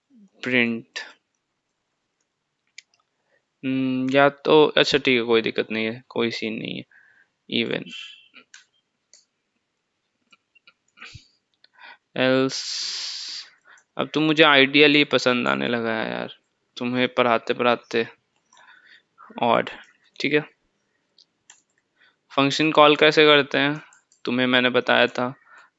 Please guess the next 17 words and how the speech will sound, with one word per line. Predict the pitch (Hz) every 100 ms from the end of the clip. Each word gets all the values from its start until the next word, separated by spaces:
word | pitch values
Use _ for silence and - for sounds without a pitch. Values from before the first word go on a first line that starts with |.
| _
सीधा | - - 127 123
नाम | 127 123 123 123
लिखो | 123 - 120
यार। | 117 - - 76 _ _ _ _ _ _ _ _ _ _ _ _ _ _ _ _ _ _ _ _ _ _ _ _ _ _ _ _ _ _ _ _ _
ये | - -
आज | - - -
क्या | 123
हो | 123
रहा | 123 117
है? | 123 - _ _ _ _ - - - - - _ -
हम्म, | 131 123 120 - - -
हम | 127 127
पास | 127 120 120 -
करते | 135 127 - 127
हैं | 123 131 127
फ़ोर्टी | - 113 - 113
फ़ाइव, | - 113 - -